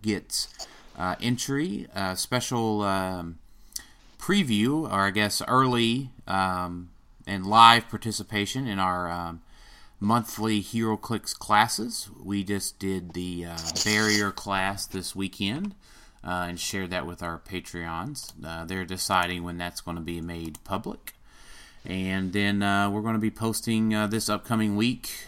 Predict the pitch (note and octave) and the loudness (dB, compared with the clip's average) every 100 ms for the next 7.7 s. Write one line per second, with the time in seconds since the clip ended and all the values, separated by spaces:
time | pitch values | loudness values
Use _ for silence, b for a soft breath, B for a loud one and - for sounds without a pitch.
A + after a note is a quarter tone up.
0 | B B - F2+ F2 E2+ E2+ E2 E2 G#2 | B B -8 -4 -2 -2 -2 -4 0 2
1 | G2+ G2 F#2+ F#2 F#2 F2 F2+ G2 F#2 F#2+ | 4 2 2 0 -2 -4 2 4 4 2
2 | F#2 F2+ F2 F#2 F2+ - F2 F2 - E2 | -2 -4 -4 -2 -2 -2 -4 -4 -6 -6
3 | D#2 F#2 D3+ - - - - - - - | -2 -2 -2 -4 -14 -20 -20 -20 -20 -12
4 | D#2+ E2 D#2+ D#2+ D#2+ E2 F2 F2 - F#2 | -6 -4 -4 -6 -6 -6 -6 -8 -6 -4
5 | F2 E2 D#2+ E2 F#2 F2+ F2+ D#3+ F#3+ C#3 | -4 -4 -6 -6 -4 -2 -2 -4 -8 -12
6 | - - E2 E2 - F2 E2+ - - F#2 | -16 -6 -6 -6 -6 -2 -2 -4 -8 -6
7 | F2 E2 - E2+ E2 F#2+ B2+ | -6 -6 -8 -8 -6 -4 -6